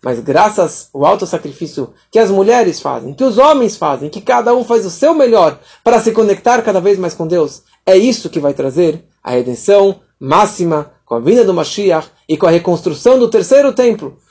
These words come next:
O segundo templo foi construído pelo filho da Esther, Dário, Dariavesh, que ela teve com Ahasverosh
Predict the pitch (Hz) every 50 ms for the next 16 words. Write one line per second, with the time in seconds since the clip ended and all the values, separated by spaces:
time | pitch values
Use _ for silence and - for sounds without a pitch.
0 | _ - - 233 220 220 233 240 196 294 370 392 339 320 269 - 269 262 240 220
1 | 226 208 214 220 208 220 220 208 - - 202 202 233 254 202 196 - - 202 196
2 | 170 - - - - 370 415 415 381 349 294 269 196 254 233 220 - - - -
3 | - 262 254 262 254 220 165 - 127 - _ _ _ _ _ _ _ _ _ _
4 | _ _ _ _ _ _ _ 151 143 208 233 262 277 269 240 190 165 151 156 196
5 | 202 196 208 214 226 233 233 226 185 180 165 139 - - - - _ _ - -
6 | 190 190 180 170 - 220 233 208 202 202 - 202 202 185 165 - 180 180 170 156
7 | 151 151 170 214 226 214 - - - - _